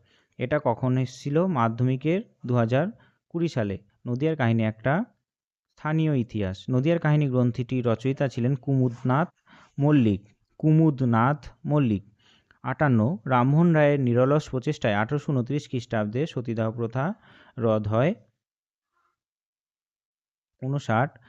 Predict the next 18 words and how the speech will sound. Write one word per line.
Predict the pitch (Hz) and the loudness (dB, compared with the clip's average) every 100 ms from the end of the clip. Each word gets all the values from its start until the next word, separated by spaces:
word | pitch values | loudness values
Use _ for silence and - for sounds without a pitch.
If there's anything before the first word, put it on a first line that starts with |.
| _ _ - | _ _ -8
ঈশ্বরচন্দ্র | 131 170 170 160 151 | -2 0 2 0 2
বিদ্যাসাগরের | 123 135 139 135 117 113 123 | 0 -2 -2 0 0 0 0
প্রচেষ্টায় | 117 107 117 143 139 | -4 -6 -6 -4 -2
আঠারোশো | 107 120 143 | -4 -4 -8
ছাপ্পান্ন | 139 120 - 123 131 | -4 -4 -2 -4 -4
খ্রিস্টাব্দে | 117 - 107 143 | -6 -4 -2 -2
বিধবা | 147 113 117 110 | -2 -2 0 0
বিবাহ | 107 107 107 123 190 - - - | -2 -2 0 -2 -4 -8 -20 -12
আইন | - 131 151 | -2 2 2
সিদ্ধ | - 127 117 | 0 -2 0
হয়। | 98 95 95 _ _ _ - | 0 0 -4 _ _ _ -10
এবার | 110 110 107 117 131 _ _ _ _ _ _ _ _ _ _ _ - | -2 0 0 -4 -16 _ _ _ _ _ _ _ _ _ _ _ -4
ঠুংরি | 180 180 156 107 98 | 2 2 4 0 -2
সঙ্গীতের | - 143 139 147 147 | -2 0 0 0 -2
প্রবর্তন | 127 113 120 127 131 139 | 0 -2 -2 -2 -2 -2
করেন | 135 131 151 208 - _ _ | -2 0 0 -2 -8 _ _
ওয়াজিদ | 110 113 113 127 135 | -4 -2 0 -2 0
আলী | 127 123 175 | 0 0 -2